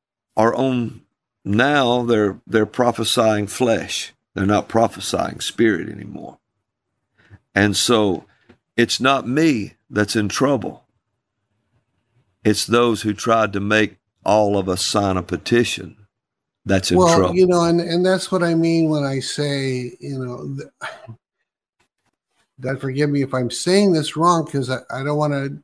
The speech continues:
Speaker 2: curse God's people, but there are prophets that are prophesying only what C N N would report, maybe Fox.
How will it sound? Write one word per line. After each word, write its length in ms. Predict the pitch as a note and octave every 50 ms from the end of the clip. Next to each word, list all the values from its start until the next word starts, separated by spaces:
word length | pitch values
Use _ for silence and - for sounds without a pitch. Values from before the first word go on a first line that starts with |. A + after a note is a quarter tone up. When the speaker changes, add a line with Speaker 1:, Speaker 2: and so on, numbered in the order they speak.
| - F3+ D3+ C3 -
Speaker 2:
curse 240 | - D3+ D#3+ C#3+ -
God's 400 | - - C#3+ C#3+ D3 C#3 - -
people, 480 | - - - G3 G3 F#3+ - C#3+ C3 B2+
but 320 | B2 C3 C#3+ C#3+ C#3+ C#3+
there 180 | D#3 D3+ C#3 -
are 240 | D3 C#3+ C#3+ C#3+
prophets 640 | C#3+ - - E3 F3 F#3+ F#3+ F#3+ - D#3 C#3+ - - -
that 140 | D3 C#3+
are 140 | C#3 C#3 C3
prophesying 880 | C#3 - - F3+ F#3 F#3 F#3 E3+ - - - D3+ D3 D3 C#3+ C#3+ C#3 C#3 _ _ _ _ _ _ _ _ _ _ _ _ _ -
only 380 | C#3+ D#3+ F#3+ G3+ G#3 G#3+ G3+
what 260 | F#3 F3+ F3+ F3 F3 -
C 320 | - - F3+ F#3 F#3 F3
N 120 | E3+ E3
N 220 | E3+ F3 E3+ E3+ D#3+
would 220 | D3+ D3+ C#3+ B2+ B2+
report, 640 | C3 B2+ A#2 A#2 _ - B2 A2 G2+ F2+ - _ _ _ _ _ _ _ -
maybe 480 | C3 D#3+ G3 G#3+ A3 G3+ G3 F#3+ F3
Fox. 1040 | C#3 - - _ - F#3+ F#3+ F#3 D#3+ C3 - - - _ _ _ - - - -